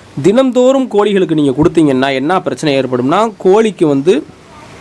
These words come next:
முட்டையிடுற இடத்துல வந்து கொழுப்பு கட்டி அடைச்சிரும். அப்புறம் முட்டை விடக்கூடிய பிரச்சனைகள் ஏற்படும். அதனால வந்து வாரத்துக்கு மூன்று முறை மட்டும் இந்த உணவை நீங்க கொடுக்கறது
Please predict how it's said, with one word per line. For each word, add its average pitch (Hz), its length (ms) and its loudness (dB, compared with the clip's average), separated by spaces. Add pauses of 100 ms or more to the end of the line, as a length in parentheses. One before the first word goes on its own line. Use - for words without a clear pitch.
(500)
முட்டையிடுற 170 760 0
இடத்துல 147 240 -2
வந்து 151 240 -6
கொழுப்பு 170 400 0
கட்டி 143 300 -6
அடைச்சிரும். 151 500 -2
அப்புறம் 156 260 -2
முட்டை 160 300 -2
விடக்கூடிய 160 540 0
பிரச்சனைகள் 151 580 -4
ஏற்படும். 131 520 0 (380)
அதனால 170 420 -2
வந்து 147 380 -4
வாரத்துக்கு 214 600 0
மூன்று 233 440 2
முறை 208 300 2
மட்டும் 202 320 0
இந்த 190 640 2
உணவை 175 320 0
நீங்க 143 220 -2
கொடுக்கறது 151 380 0